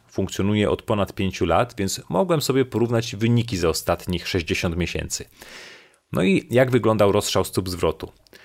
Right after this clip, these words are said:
Według wyceny na trzydziestego pierwszego sierpnia dwa tysiące osiemnastego roku najlepszy fundusz przyniósł pięćdziesiąt jeden i pół procent zysku, drugi w kolejności dwadzieścia pięć i siedem dziesiątych procent zysku, czy, więc blisko dwukrotnie mniej,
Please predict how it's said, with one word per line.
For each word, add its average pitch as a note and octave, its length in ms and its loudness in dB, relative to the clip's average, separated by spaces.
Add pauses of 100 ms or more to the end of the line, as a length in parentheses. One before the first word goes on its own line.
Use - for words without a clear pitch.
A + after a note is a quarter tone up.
(220)
Według G#2 300 2
wyceny C#3 400 2
na C3 100 2
trzydziestego G#2 540 0
pierwszego G2+ 460 0
sierpnia G#2+ 380 0
dwa G#2+ 140 0
tysiące G2 440 -4
osiemnastego F#2 640 -2
roku F#2 280 0
najlepszy G2+ 480 2
fundusz F#2 380 -4
przyniósł G2+ 580 -4 (440)
pięćdziesiąt G#2 560 0
jeden A2+ 340 2
i - 100 -6
pół B2+ 260 -2
procent G2+ 440 -2
zysku, F2+ 460 -4 (840)
drugi A#2+ 360 2
w - 80 -6
kolejności F2+ 640 0 (320)
dwadzieścia G2+ 600 0
pięć A#2+ 480 -4
i - 100 -8
siedem A#2 320 0
dziesiątych A2 480 -2
procent F#2 360 -2
zysku, F2+ 320 -2
czy, - 220 -6
więc G#2+ 260 -2
blisko A2 380 -2
dwukrotnie G#2+ 520 0
mniej, F#2 320 0